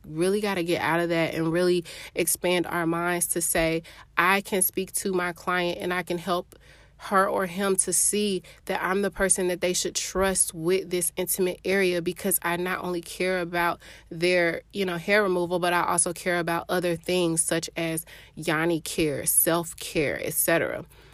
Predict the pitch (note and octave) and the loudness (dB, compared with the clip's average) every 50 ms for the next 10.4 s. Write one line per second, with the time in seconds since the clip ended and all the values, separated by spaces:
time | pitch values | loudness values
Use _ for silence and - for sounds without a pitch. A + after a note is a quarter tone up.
0 | - - - F3+ F#3+ G3 F#3+ - - A3 A3 G#3+ G#3+ F#3+ F#3 F#3+ F#3+ F#3 F3 F3+ | -12 -4 0 2 2 2 2 0 0 2 2 2 2 4 2 2 2 2 2 2
1 | E3 E3 E3+ E3+ E3+ E3+ E3 E3+ F#3+ G#3 A3 A3+ A#3 A#3 A3+ A3 E3+ E3+ F#3+ G3 | 2 2 2 2 2 0 0 0 2 2 2 2 0 -2 -4 -4 -2 0 2 2
2 | F#3+ F3+ F#3 F#3 F3 D#3+ E3 D#3+ E3+ F3+ F3+ F3 F3 - E3 D#3+ E3 E3 - - | 2 2 2 0 0 0 0 -2 0 0 0 0 -2 -2 -2 0 0 0 0 0
3 | - E3 E3+ E3+ E3 - E3+ E3+ D#3+ - - D#3+ E3 D#3+ D#3 D#3 E3 E3 - - | 0 -2 -2 -2 -4 -4 -4 -4 -4 -4 -4 -2 -2 0 0 -2 -4 -6 -12 -20
4 | - - - - - - D#3+ E3 F#3 - - F#3+ F3 E3+ E3+ E3 G3 F#3+ E3+ D#3+ | -20 -20 -20 -12 -4 0 0 0 0 0 -2 -2 -2 -2 -2 -2 0 0 0 0
5 | - - - - E3 E3+ F3+ F#3 F3 E3 E3 E3 - - - - - D#3 D#3 F#3+ | -2 -6 -12 -8 -4 -2 0 2 4 4 2 2 -2 -10 -18 -14 -10 -6 -2 0
6 | F#3+ F#3 F3+ F3 F3 E3+ F3 F3+ F3+ F3 D#3+ - E3 E3+ E3 E3 F3 F3+ E3 E3+ | 0 2 2 2 4 4 4 4 4 2 0 0 0 2 2 4 2 2 2 2
7 | E3 D#3+ D#3 D#3+ D#3+ E3+ E3 - G3 G3 G3+ F3+ D#3+ D#3 D#3 E3+ F#3 - - - | 0 0 0 -2 -2 -4 0 2 2 4 4 4 4 2 2 0 -2 -6 -12 -20
8 | - - - E3 E3+ - G3 F#3 F3 E3+ E3+ F#3+ E3+ E3+ E3+ - F#3 F3+ F3 - | -10 -4 -2 -2 -2 0 -2 -2 -2 -2 -2 -2 -2 -2 -4 -6 -8 -6 -4 -4
9 | - - - F#3 F3 E3 E3 E3 F3 F3 E3 E3+ D#3+ D#3+ D#3 D#3 E3 G3 - - | -4 -4 -4 -4 -4 -2 0 2 2 2 2 0 -2 -2 -2 0 -2 -2 -2 0
10 | - E3+ D#3+ D#3+ D#3 D#3 D#3+ | -2 -2 0 0 -2 -2 -4